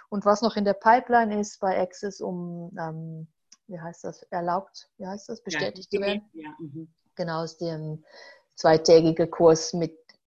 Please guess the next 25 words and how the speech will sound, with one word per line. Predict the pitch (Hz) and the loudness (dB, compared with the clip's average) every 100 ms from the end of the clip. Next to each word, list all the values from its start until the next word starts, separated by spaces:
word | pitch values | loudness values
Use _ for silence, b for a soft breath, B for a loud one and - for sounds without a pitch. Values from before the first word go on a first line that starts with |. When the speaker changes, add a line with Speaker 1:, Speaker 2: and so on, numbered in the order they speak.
| _ - | _ 0
Speaker 1:
genau, | 392 214 | 2 4
was | 170 180 | 4 2
gibt's | 214 - | -6 -4
denn | 196 | -4
hier | 185 | -2
zu | 185 | -2
lachen? | 160 151 - 139 - _ _ | -4 -4 -8 -16 -20 _ _
So, | - 143 - | -2 -2 0
also | 151 160 165 156 156 _ B B B - | -4 -4 -4 -6 -8 _ B B B 2
Speaker 2:
Oh | 554 | 6
Gott, | 571 | 8
Speaker 1:
alles. | - - - - - | 10 8 4 -8 -8
Speaker 2:
ich | 466 480 | 2 2
hab's | 480 427 | 2 4
mir | 466 | 6
schon | 466 440 427 | 6 6 4
gedacht, | 440 415 453 - | 4 4 2 4
aber | 339 381 | 6 8
jetzt | 392 403 - | 6 4 0
freut's | 359 415 415 381 | 4 6 4 4
mich | 370 330 | 4 4
umso | 359 320 359 | 2 2 2
mehr. | 330 294 277 269 277 - - | 6 8 8 8 6 2 -2
Wow, | 262 262 240 220 202 185 180 180 | 0 2 4 4 2 2 0 -2
was | 311 | -4